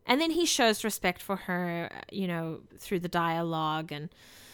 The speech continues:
and other stuff. And I thought that that was a really beautiful moment, kind of furthering that, uh,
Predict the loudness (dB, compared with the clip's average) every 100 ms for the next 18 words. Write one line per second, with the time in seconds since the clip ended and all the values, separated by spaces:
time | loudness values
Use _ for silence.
0 | -20 -10 -4 -2 0 0 0 -2 0 0
1 | -2 -4 -4 -4 -6 -2 -2 0 0 2
2 | 0 2 4 4 4 4 4 2 0 2
3 | 4 4 4 4 2 -2 -6 -4 -2 0
4 | 0 -2 -2 0 2 2 2 0 -2 -4
5 | -4 0 4 4 2 -2 -12 -20 -20 -20
6 | _ _ _ _ -2 -2